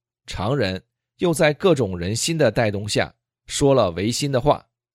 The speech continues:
甚至做了违心的事。但是从另一个方面，也反映出来我们讲真相做得还有不扎实的地方，没有做到位，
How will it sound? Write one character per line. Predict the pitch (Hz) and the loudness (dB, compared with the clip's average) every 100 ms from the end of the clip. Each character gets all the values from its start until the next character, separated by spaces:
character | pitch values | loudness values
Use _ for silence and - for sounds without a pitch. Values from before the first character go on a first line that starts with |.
| _ _ | _ _
甚 | - 175 | 2 2
至 | 120 | 2
做 | 117 143 110 | -2 0 0
了 | 82 | 0
违 | - 90 | -4 -6
心 | - 131 | -6 -4
的 | 123 | -2
事。 | - 151 - _ _ _ _ _ _ _ _ _ _ | -2 -4 -6 _ _ _ _ _ _ _ _ _ _
但 | - 160 | 2 4
是 | 135 | 4
从 | 135 135 156 | 0 -2 0
另 | 202 | -2
一 | 147 | -2
个 | 98 | -6
方 | 98 95 107 | -6 -6 -4
面， | 120 95 _ _ _ _ | -2 -4 _ _ _ _
也 | - 156 | -2 0
反 | 202 156 101 | 2 0 -2
映 | 95 | -6
出 | 98 127 | -8 -4
来 | 110 101 - - | -2 -2 -4 -8
我 | 113 | -6
们 | 110 147 | -4 -4
讲 | 156 - 78 | -6 -8 -6
真 | 120 131 | -8 -6
相 | 143 113 - _ _ | -4 -4 -6 _ _
做 | - 120 | -2 0
得 | 98 | 0
还 | 80 - 101 | -4 -4 -2
有 | 143 85 | 0 -2
不 | 73 101 | -4 -10
扎 | - 117 127 | -4 -2 -2
实 | - | -2
的 | 92 | -6
地 | 87 80 | -8 -6
方， | 104 104 - _ _ _ _ _ | -6 -6 -8 _ _ _ _ _
没 | - 127 | -2 2
有 | 160 90 | 2 0
做 | 120 | -4
到 | 110 110 | 0 2
位， | 123 123 - | 2 0 -2